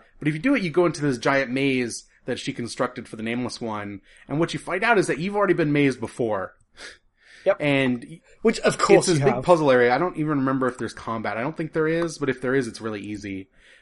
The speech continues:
Speaker 2: And a little bit.
Speaker 1: And you find a, an incarnation of yourself that, uh, seems familiar 'cause you find its writing in,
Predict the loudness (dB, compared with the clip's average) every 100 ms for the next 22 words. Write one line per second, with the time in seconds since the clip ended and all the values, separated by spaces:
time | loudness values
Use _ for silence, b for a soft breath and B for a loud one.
0 | b _ -6 0 0 2 2 6 4 4
1 | 4 4 0 b b -6 -6 -2 2 4
2 | 2 0 -2 -2 -2 -4 -4 -2 -2 0
3 | -2 -2 -2 -2 -4 -2 0 -2 -6 _
4 | b b b -4 0 0 0 -4 -10 -6
5 | -6 -6 -2 -2 -2 0 2 4 2 -2
6 | -6 -4 0 0 0 0 0 2 0 -2
7 | -4 -4 -2 -4 -6